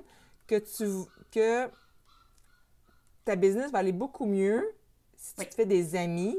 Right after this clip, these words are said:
Speaker 1: plutôt de,
Speaker 2: Oui.
Speaker 1: que de voir tout le monde comme des ennemis.
Speaker 2: Mhm.
Speaker 1: Puis ça m'a pris du temps. Puis le jour que je l'ai compris, ben, Karine puis moi, on s'est échangé des con-, des, des clients.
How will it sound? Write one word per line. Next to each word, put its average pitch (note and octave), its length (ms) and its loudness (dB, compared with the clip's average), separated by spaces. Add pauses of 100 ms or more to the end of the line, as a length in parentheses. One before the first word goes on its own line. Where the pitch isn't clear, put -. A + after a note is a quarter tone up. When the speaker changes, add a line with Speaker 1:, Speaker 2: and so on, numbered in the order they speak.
Speaker 1:
plutôt - 260 -6
de, G3+ 100 0
Speaker 2:
Oui. F#3 60 -8
Speaker 1:
que F3+ 80 -4
de E3+ 100 -2
voir G3+ 260 -4
tout - 100 -8
le F3+ 60 -4
monde G#3+ 420 -4
comme E3 240 -6
des D3+ 300 -8
ennemis. F#3 400 -4 (300)
Speaker 2:
Mhm. G3+ 320 -8
Speaker 1:
Puis - 500 -20
ça G3 80 -2
m'a A3 60 -2
pris G#3+ 100 -2
du F#3+ 80 -10
temps. B3 140 0
Puis A3+ 120 -4
le F3+ 140 2
jour A3+ 160 0
que G#3 100 -8
je F#3+ 60 -2
l'ai F3+ 100 -2
compris, F3+ 400 -6
ben, F3 260 -6 (120)
Karine F3+ 260 -8
puis F#3 100 -8
moi, E3+ 140 -6
on G#3+ 40 -8
s'est G3 180 -16
échangé E3+ 340 -12
des F#3 140 -8
con-, - 220 -16
des, E3 140 -8
des D#3 160 -8
clients. D3+ 320 -14